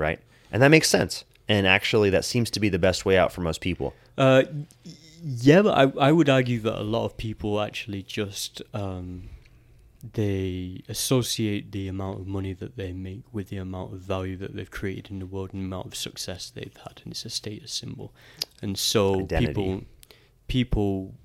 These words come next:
Speaker 2: want to earn as much money as possible because that is a marker of their success in the world. And that's not only is it a status symbol, but it also, it allows for the purchase of other status symbols. <laughs>
Speaker 1: Yes.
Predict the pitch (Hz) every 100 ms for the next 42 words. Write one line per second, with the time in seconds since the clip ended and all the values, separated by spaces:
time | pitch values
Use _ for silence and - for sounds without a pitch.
0 | _ 175 117 104 110 113 107 - - -
1 | 101 95 98 98 107 104 - 101 95 92
2 | 92 - 98 - 107 120 147 - - 98
3 | 101 - 104 101 101 98 95 95 - 95
4 | 95 98 - - 123 107 104 - 107 104
5 | 110 127 - - - - _ _ _ -
6 | 98 95 95 95 98 113 - - _ -
7 | 110 110 110 101 95 - 104 - - 107
8 | 107 - - 92 92 95 - 98 107 98
9 | 95 - 95 92 _ _ _ _ _ -
10 | - 95 98 98 - 95 - 117 104 -
11 | 113 127 120 - 123 113 110 - 101 98
12 | - - - - - 117 - 120 135 123
13 | - 110 87 -